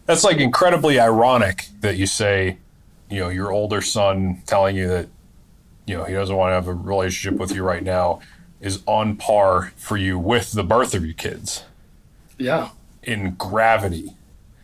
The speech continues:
Speaker 1: Not that, I mean, on one end, and it's incre-, it's an incredibly joyous occasion. On the other end, it's an incredibly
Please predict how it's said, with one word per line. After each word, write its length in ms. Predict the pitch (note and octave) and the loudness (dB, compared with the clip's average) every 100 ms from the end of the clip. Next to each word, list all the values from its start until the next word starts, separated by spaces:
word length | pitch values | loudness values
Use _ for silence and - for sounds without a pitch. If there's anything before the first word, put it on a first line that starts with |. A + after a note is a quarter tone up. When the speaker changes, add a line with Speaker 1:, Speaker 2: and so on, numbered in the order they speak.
| - | -6
Speaker 1:
Not 240 | G#2 G#2+ G#2+ | 0 0 2
that, 220 | G2+ F#2+ - - F#2+ | 0 0 -12 -8 -2
I 80 | |
mean, 320 | G#2 F#2+ F2 - - - - - | 0 0 -4 -10 -20 -20 -18 -2
on 200 | G2 G2 | 0 2
one 220 | G#2 A2+ | 2 4
end, 180 | G#2 G#2 | 2 2
and 300 | F#2+ F#2+ F2 | 0 0 -6
it's 180 | G2 - | -8 -8
incre-, 640 | A2+ - A#2 G2 G2+ G2+ | -8 -4 -2 -2 -6 -6
it's 220 | A2+ A2 A2+ | -4 -2 -2
an 80 | |
incredibly 540 | G2+ F#2+ A#2 G2+ G#2 F#2 | -2 2 2 2 2 0
joyous 500 | F2 A2+ A2 G2+ - | 0 2 2 2 -2
occasion. 440 | - A2 G2 F#2+ | 0 0 0 0
On 120 | F2+ F2 | -2 0
the 80 | |
other 220 | F#2 F#2+ F#2 | 0 2 0
end, 140 | F2 | -2
it's 180 | E2 - | -6 -10
an 80 | F2+ | -8
incredibly 560 | - F2 E2+ F2 D#2+ | -6 -6 -4 -8 -10